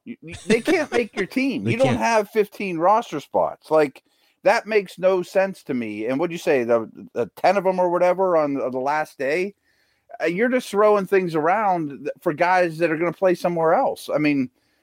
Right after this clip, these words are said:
Speaker 1: can't you trade up two or three times throughout the draft? And I don't,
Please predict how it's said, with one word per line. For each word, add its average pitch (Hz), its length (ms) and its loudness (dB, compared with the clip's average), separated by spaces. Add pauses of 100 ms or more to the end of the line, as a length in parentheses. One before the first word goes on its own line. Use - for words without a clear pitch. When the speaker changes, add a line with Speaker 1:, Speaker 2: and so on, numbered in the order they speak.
(120)
Speaker 1:
can't 220 320 -2
you 208 60 -4
trade 202 340 4
up 240 300 2
two 226 120 -4
or 226 80 0
three 214 200 -4
times 202 340 0
throughout 190 280 2
the 165 60 -14
draft? 185 520 0
And 139 100 0
I 180 80 4
don't, 208 200 0